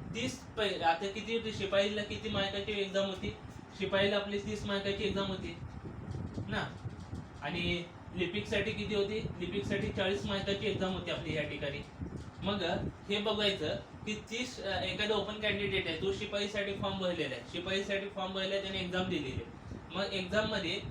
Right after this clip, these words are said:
त्याला तीस पैकी पस्तीस टक्के पडतात का? तीस ते पस्तीस टक्के किती होतात ते बघावं लागेल.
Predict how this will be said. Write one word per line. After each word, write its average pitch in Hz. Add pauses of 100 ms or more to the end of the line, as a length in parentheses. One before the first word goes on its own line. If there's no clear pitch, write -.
(180)
त्याला 185 (300)
तीस 233
पैकी 240
पस्तीस 226
टक्के 240
पडतात 240
का? 151
तीस -
ते 226
पस्तीस 226
टक्के 220
किती 226
होतात 220
ते 233
बघावं 202
लागेल. 190